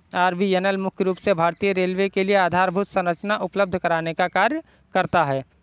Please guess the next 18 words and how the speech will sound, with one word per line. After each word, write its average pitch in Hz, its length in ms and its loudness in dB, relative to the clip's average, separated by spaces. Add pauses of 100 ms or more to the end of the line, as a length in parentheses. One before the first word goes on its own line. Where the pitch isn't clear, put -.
(1600)
आईआईएफ़एल 226 800 2
के 220 160 -2
साथ 220 200 2 (160)
सह 220 300 0
ऋण 233 180 0
साझेदारी 196 640 0
में 214 160 -4
प्रवेश 208 360 0
करेगा 185 320 2
सेंट्रल 196 440 -2
बैंक 180 300 -2
of 202 160 0
इंडिया। 156 480 -2
सेंट्रल 180 480 -2
बैंक 185 260 -2
of 180 160 0
इंडिया 180 260 0
ने 202 140 -2